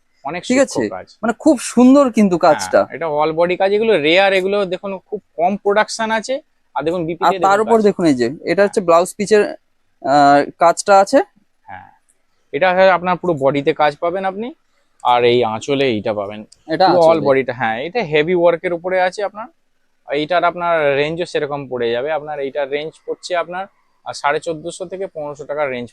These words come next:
Speaker 1: পড়ে যাবে এইটা।
Speaker 2: সাড়ে চোদ্দশো থেকে পনেরোশো।
Speaker 1: হুম, all body কাজ পাবেন এগুলো। এগুলো রেয়ার দেখুন, খুব কম
Speaker 2: আচ্ছা,
Speaker 1: এগুলো
Speaker 2: হ্যাঁ, এর
Speaker 1: প্রোডাকশন
Speaker 2: একটু
Speaker 1: আছে।
Speaker 2: অপশন দেখে নিই আমরা, কালার
Speaker 1: হ্যাঁ,
Speaker 2: অপশনটা।
Speaker 1: দেখুন এই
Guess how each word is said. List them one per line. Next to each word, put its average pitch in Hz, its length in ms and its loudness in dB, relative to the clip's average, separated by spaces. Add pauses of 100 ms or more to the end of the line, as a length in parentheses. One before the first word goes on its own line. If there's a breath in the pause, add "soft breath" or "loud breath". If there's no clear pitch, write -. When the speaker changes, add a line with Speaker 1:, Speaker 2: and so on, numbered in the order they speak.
Speaker 1:
পড়ে 101 180 -10
যাবে 98 200 -8
এইটা। 98 160 -12
Speaker 2:
সাড়ে 170 220 0
চোদ্দশো 190 360 -2
থেকে 269 140 0
পনেরোশো। 127 540 -2
Speaker 1:
হুম, 110 380 -8
all 190 280 2
body 208 200 2
কাজ 170 240 -2
পাবেন 147 280 -2
এগুলো। 139 240 -4
এগুলো 208 360 0
রেয়ার 170 400 2
দেখুন, 147 260 -10
খুব 196 200 -12
কম - 240 -6
Speaker 2:
আচ্ছা, 180 160 2
Speaker 1:
এগুলো 170 240 2
Speaker 2:
হ্যাঁ, 190 160 4
এর 190 60 4
Speaker 1:
প্রোডাকশন 202 260 0
Speaker 2:
একটু 220 100 4
Speaker 1:
আছে। 208 100 4
Speaker 2:
অপশন 202 300 0
দেখে 202 160 2
নিই 226 100 -4
আমরা, 202 140 -2
কালার 175 320 0
Speaker 1:
হ্যাঁ, 110 120 -8
Speaker 2:
অপশনটা। 196 200 -4
Speaker 1:
দেখুন 113 280 -10
এই 107 220 -16